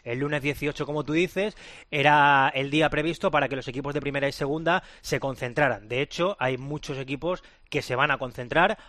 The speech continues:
hay muchos equipos que ya tienen buscados esos sitios para concentrarse y ante la petición de afe,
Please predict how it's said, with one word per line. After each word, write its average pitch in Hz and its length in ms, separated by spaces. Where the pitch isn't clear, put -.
hay 120 120
muchos 139 220
equipos 135 380
que 135 180
ya 151 160
tienen 139 240
buscados 131 400
esos 127 200
sitios 131 200
para 127 200
concentrarse 156 720
y 220 300
ante 135 260
la 135 220
petición 160 580
de 160 100
afe, 202 460